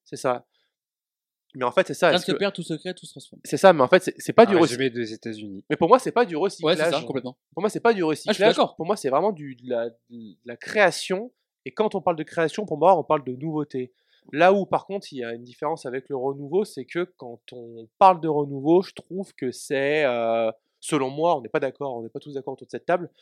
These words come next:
Speaker 1: c'est que, euh, on prend quelque chose qui existe déjà pour l'améliorer un petit peu.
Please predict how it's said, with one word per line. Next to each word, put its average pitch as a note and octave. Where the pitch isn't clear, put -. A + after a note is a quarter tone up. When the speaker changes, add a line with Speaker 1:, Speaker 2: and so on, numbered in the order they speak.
Speaker 1:
c'est -
que, D#3+
euh, A2+
on A#2
prend G3
quelque F#3+
chose -
qui F#3+
existe D#3
déjà D3
pour C3+
l'améliorer D3+
un D3
petit -
peu. A2